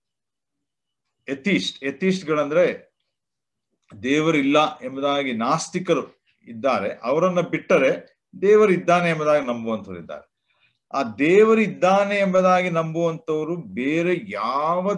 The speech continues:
ದೇವರನ್ನು ಕೂಡ ಇವತ್ತವರು ಪೂಜೆ ಮಾಡಲ್ಲ. ಅವ್ರು ಏನೇ ಅವರು ದೇವರನ್ನ ಪ್ರಾರ್ಥನೆ ಮಾಡಿದ್ರು, ಆರಾಧಿಸಿದ್ರು, ಅದು ಒಬ್ಬನೇ ಸತ್ಯ ದೇವರಾದ ಯೆಹೋವ ದೇವರನ್ನೇ. ಆ,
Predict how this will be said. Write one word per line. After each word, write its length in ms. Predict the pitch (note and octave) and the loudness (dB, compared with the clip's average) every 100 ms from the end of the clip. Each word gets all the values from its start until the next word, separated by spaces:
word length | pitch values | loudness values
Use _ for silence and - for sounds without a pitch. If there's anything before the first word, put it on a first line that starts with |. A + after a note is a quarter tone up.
| D3 | -2
ದೇವರನ್ನು 440 | F3 F3+ F3 E3 | -2 -2 -2 -6
ಕೂಡ 180 | E3 D#3+ | -6 -2
ಇವತ್ತವರು 580 | F#3 C#3 C#3 C3 A#2+ D3 | -2 -2 -6 -6 -8 -10
ಪೂಜೆ 320 | - A#2 A#2 | -10 -8 -8
ಮಾಡಲ್ಲ. 320 | G#2 F2+ D#2 _ _ _ _ _ | -8 -10 -12 _ _ _ _ _
ಅವ್ರು 240 | G2 G#2+ G#2+ | -12 -10 -8
ಏನೇ 500 | A#2 C#3 E3 F#3 G3 | -6 -4 -2 0 2
ಅವರು 500 | E3+ D#3 C#3+ C3 G#2 | 2 0 -2 -4 -6
ದೇವರನ್ನ 460 | B2+ C#3 C#3 C#3 C3+ C3+ B2 - _ _ | -4 -4 -6 -6 -6 -6 -8 -14 _ _
ಪ್ರಾರ್ಥನೆ 400 | - A#2 C3 C#3 | -8 -6 -6 -10
ಮಾಡಿದ್ರು, 520 | C3+ B2+ A#2+ A#2 C#3 C3+ | -10 -8 -8 -10 -8 -6
ಆರಾಧಿಸಿದ್ರು, 840 | G#2 A2 A#2+ A#2+ - G#2 A#2+ E3 | -6 -6 -6 -8 -12 -16 -8 -8
ಅದು 380 | A2 C3+ F#3+ - _ _ _ - G2+ | -6 -8 -12 -16 _ _ _ -14 -12
ಒಬ್ಬನೇ 800 | G#2+ A2 C#3 D#3 E3+ F#3 F#3 _ - | -8 -6 -2 0 0 -2 -6 _ -12
ಸತ್ಯ 340 | A#2+ - C#3+ | -12 -8 -8
ದೇವರಾದ 540 | C3+ C3 B2 A#2+ A2+ C#3 | -6 -6 -6 -4 -4 -6
ಯೆಹೋವ 580 | C3+ F#2+ F#2 A#2+ B2+ | -8 -10 -10 -10 -8
ದೇವರನ್ನೇ. 680 | B2 G2 F2+ E2 C#2+ _ _ _ _ _ _ _ _ _ _ | -8 -8 -8 -12 -18 _ _ _ _ _ _ _ _ _ _
ಆ, 120 | - | -18